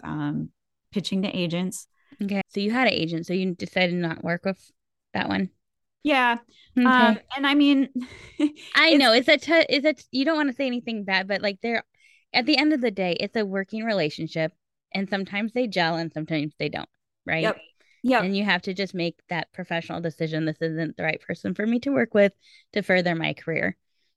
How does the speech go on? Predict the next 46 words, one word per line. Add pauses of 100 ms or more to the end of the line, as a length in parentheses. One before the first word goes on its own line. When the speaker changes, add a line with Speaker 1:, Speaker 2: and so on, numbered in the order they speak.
(100)
Speaker 2:
And
Speaker 1:
Yep.
Speaker 2:
so
you
just
have
to
make
that
decision.
And
it's
nothing
really
personal
per
se.
It's
just
a
business
decision (380)
that
you're
making. (520)
Speaker 1:
Very
well
said.
Thank
you
for
that.
<laughs>
Speaker 2:
<laughs>
You're
Speaker 1:
Yeah.
Speaker 2:
welcome. (240)
Speaker 1:
Um, (140)
and
there
are,
there
are
people
I
have,